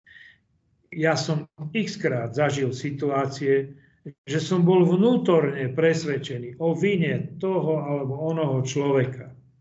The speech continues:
A dodnes ma to mrzí a ťaží, že ten človek je stále na slobode. Ale žiaľ, a ja musím ctiť zákon, viete, lebo,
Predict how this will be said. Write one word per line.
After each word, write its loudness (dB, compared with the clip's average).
A -2
dodnes 4
ma 0
to -6
mrzí 0
a -8
ťaží, 0
že 0
ten 0
človek 0
je -2
stále -6
na -8
slobode. -14
Ale 2
žiaľ, 0
a 0
ja 4
musím 0
ctiť -6
zákon, -6
viete, -6
lebo, 0